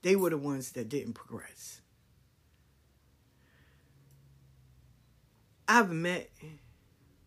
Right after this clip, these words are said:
a young dude, and when I say young, I, I don't mean young, right? So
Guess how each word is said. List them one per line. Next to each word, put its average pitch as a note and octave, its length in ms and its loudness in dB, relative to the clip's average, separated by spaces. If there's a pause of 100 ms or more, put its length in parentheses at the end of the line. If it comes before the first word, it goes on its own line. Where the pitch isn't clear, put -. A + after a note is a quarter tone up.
(100)
a D3 120 -6
young D#3+ 640 -6 (180)
dude, B2+ 380 -8 (160)
and E3+ 140 -2
when G3+ 120 2
I G3+ 60 0
say F3 200 -6
young, C3+ 440 -6 (140)
I, D#3 260 -6
I F3+ 40 0
don't D3+ 180 -4
mean C3 240 -6
young, A2+ 340 -12 (260)
right? C3 320 -6
So E3+ 260 -6